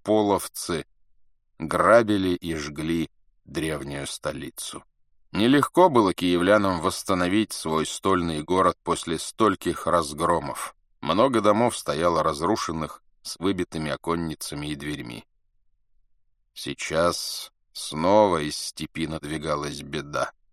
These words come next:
Она собрала вместе непримиримых князей, гордых и упрямых,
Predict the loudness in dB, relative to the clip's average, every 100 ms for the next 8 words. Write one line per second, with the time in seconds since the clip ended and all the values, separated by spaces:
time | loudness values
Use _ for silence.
0 | _ _ _ _ -2 4 6 4 2 6
1 | 8 8 6 4 0 0 -4 -2 -2 0
2 | 0 2 0 0 -4 -6 -4 -4 0 2
3 | 0 _ -16 -6 2 4 4 0 -6 -4
4 | -4 -6 -4 2 2 2 -4 -12